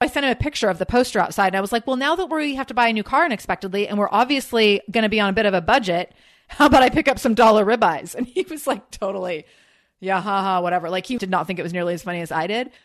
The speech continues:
But what I was thinking about as I was leaving and driving home is that I could be really <laughs> stressed out about all these unexpected expenses. I could really be freaking out. Like, there's a part of me that probably should be freaking out a little bit. But there's another part of me that's like, "You know what?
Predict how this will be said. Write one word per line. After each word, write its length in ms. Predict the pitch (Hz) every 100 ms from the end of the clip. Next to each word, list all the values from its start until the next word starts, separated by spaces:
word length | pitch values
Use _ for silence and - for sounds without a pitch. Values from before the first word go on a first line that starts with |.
| _
But 240 | - 240 208
what 140 | 254
I 80 | 233
was 120 | 226
thinking 260 | 262 311 294
about 280 | 226 180 -
as 120 | 196
I 80 | 185
was 120 | 180
leaving 320 | 196 240 214
and 100 | 190
driving 320 | 185 180 180
home 520 | 190 320 339 247 208 190
is 200 | 208 185
that 520 | 214 202 196 - - - _ _ _ _ _ _ _ _ _ _ 240
I 140 | 277
could 140 | 339
be 120 | 285 262
really 420 | 202 214 233 254
<laughs> 80 | -
stressed 300 | 311 294 -
out 240 | 196 240
about 200 | 214 196
all 140 | 190
these 180 | 190 196
unexpected 560 | - 196 - 196 - 190
expenses. 640 | 185 - 180 - 269 277
I 100 | 226
could 180 | 240 240
really 180 | 220 214
be 140 | 185
freaking 300 | - 208 170
out. 200 | 135 -
Like, 220 | 185 180
there's 160 | 202 208
a 60 | 208
part 160 | 214
of 40 | 226
me 80 |
that 80 | 214
probably 240 | - 175 175
should 200 | - 147
be 100 | 123
freaking 240 | 151 156
out 140 | 139
a 20 | 123
little 180 | 123
bit. 200 | 127 104 -
But 340 | 247 233 180 - _ _
there's 180 | 233 214
another 220 | 214 247
part 180 | 269 190
of 40 | 180
me 80 |
that's 200 | 175 180
like, 160 | 190 185
"You 80 | 226
know 60 | 220
what? 280 | 247 359